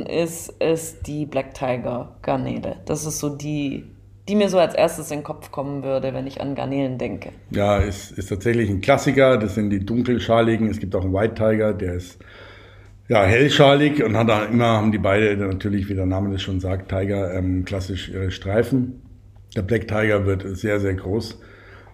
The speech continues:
Speaker 2: ähm, also wirklich, ähm, Unterarmlänge groß. Und
Speaker 1: Wahnsinn.
Speaker 2: die White Tiger nicht. Sind beide für die Zucht beliebt. Und, ähm, ich weiß, dass der White Tiger, ähm, mehr gezüchtet wird, wenn ich richtig informiert wär,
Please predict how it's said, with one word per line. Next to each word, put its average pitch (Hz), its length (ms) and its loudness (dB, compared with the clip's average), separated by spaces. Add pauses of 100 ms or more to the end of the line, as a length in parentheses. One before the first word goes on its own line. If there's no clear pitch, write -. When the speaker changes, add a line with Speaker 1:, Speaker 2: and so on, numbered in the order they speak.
Speaker 2:
ähm, 98 220 -2
also 95 200 0
wirklich, 98 480 -2
ähm, 98 280 -2
Unterarmlänge 98 680 0
groß. 92 500 -4 (680)
Und 90 80 -4
Speaker 1:
Wahnsinn. 87 280 -2
Speaker 2:
die 95 140 0
White 95 220 0
Tiger 92 280 0
nicht. 123 300 0 (320)
Sind 98 180 -4
beide 98 240 2
für 95 120 -4
die 95 120 -2
Zucht 95 280 -8
beliebt. 104 480 0 (1200)
Und, 95 600 2 (840)
ähm, 104 520 -2 (260)
ich - 300 -8
weiß, 101 800 2
dass 107 220 -2
der 98 280 0
White 110 300 4
Tiger, 107 920 2
ähm, 98 800 0
mehr 107 280 6
gezüchtet 135 600 -2
wird, 139 260 0
wenn 131 80 -2
ich 123 140 -2
richtig 123 240 -2
informiert 117 460 -2
wär, 127 360 -2